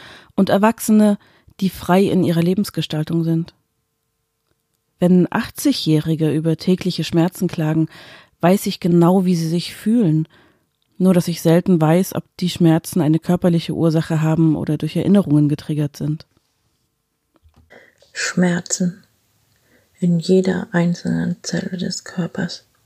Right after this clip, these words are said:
Speaker 2: in jedem Muskel, in jeder Sehne, in jeder Pore sitzt dieser Schmerz aus all den Jahren, von klein auf an, eingebrannt,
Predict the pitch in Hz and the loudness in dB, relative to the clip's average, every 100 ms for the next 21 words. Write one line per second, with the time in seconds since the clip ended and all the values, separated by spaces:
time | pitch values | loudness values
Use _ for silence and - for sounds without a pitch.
0 | _ _ _ _ _ _ _ _ _ _ | _ _ _ _ _ _ _ _ _ _
1 | - 160 156 180 185 175 175 170 - - | -6 -4 0 2 2 0 -2 -2 -6 -8
2 | 175 - _ _ _ _ _ _ _ - | -10 -12 _ _ _ _ _ _ _ -8
3 | 165 - 170 175 175 170 170 - 185 185 | -6 -4 0 2 2 2 0 2 2 4
4 | 180 175 - _ _ _ _ _ _ _ | 2 0 -4 _ _ _ _ _ _ _
5 | _ - - 165 175 175 175 175 - - | _ -12 -4 -2 0 0 0 -2 -4 -2
6 | - 170 175 190 - _ _ _ - - | -2 -2 -4 -6 -8 _ _ _ -20 -18
7 | - - - - - - 180 175 165 - | -16 -16 -6 -4 -2 -4 -2 0 -2 -2
8 | 165 160 - - - - _ _ _ _ | -4 -2 -4 -8 -14 -18 _ _ _ _
9 | - - - 180 180 175 175 175 185 190 | -12 -4 2 2 2 2 2 2 2 -2
10 | - - _ _ _ _ _ _ _ _ | -6 -12 _ _ _ _ _ _ _ _
11 | _ _ _ _ _ _ - - 175 - | _ _ _ _ _ _ -10 0 0 0
12 | - - - - - 170 - _ _ _ | -2 -2 -4 -4 -2 -4 -6 _ _ _
13 | _ - _ - - - _ - 190 180 | _ -20 _ -20 -20 -20 _ -4 0 2
14 | 185 - 202 214 190 - | 0 -4 -6 -6 -6 -10